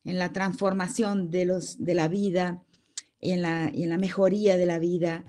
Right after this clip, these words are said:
em, de aquellas personas, sobre todo jóvenes que van a la escuela, em, o aquellas personas que recurren a los servicios de salud,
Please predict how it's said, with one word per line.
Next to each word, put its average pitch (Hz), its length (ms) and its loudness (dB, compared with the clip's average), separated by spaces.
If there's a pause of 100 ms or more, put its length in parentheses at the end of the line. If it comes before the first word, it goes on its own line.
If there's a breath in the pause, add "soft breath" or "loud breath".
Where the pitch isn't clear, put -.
(300 soft breath)
em, 160 440 -2
de 170 240 -2
aquellas 170 340 -4
personas, 180 560 -4
sobre 175 180 -4
todo 170 200 -2
jóvenes 185 400 -4
que 180 120 -6
van 202 220 -2
a 185 60 -2
la 170 60 -2
escuela, 180 680 -2 (540 loud breath)
em, 160 600 2 (520)
o 175 480 6
aquellas 160 380 -2
personas 170 440 -6
que 175 140 -4
recurren 170 580 -2
a 165 60 -2
los 156 80 -4
servicios 160 460 -2
de 160 100 -4
salud, 190 500 0